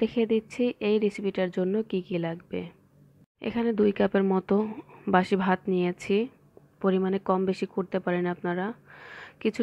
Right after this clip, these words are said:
টমেটো কুচি, কাঁচা পাকা টমেটো কুচি, আর একটু হলুদের গুঁড়া, একটু জিরা পাউডার, কাঁচামরিচ কুচি, পেঁয়াজের কলি,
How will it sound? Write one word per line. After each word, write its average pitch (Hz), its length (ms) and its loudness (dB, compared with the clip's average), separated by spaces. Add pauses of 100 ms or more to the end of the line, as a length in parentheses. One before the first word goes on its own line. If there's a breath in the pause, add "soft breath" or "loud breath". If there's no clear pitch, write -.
টমেটো 190 380 2
কুচি, 190 240 -2 (100)
কাঁচা 185 240 0
পাকা 190 240 0
টমেটো 175 340 -2
কুচি, 196 300 -4 (400)
আর 170 160 0 (180)
একটু 180 200 -6 (100)
হলুদের 175 460 0
গুঁড়া, 180 260 0 (280)
একটু 175 300 -6 (240)
জিরা 175 280 0
পাউডার, 170 420 -2 (440 loud breath)
কাঁচামরিচ 175 560 -2
কুচি, 196 380 -6 (680 loud breath)
পেঁয়াজের 190 380 2 (120)
কলি, 185 220 0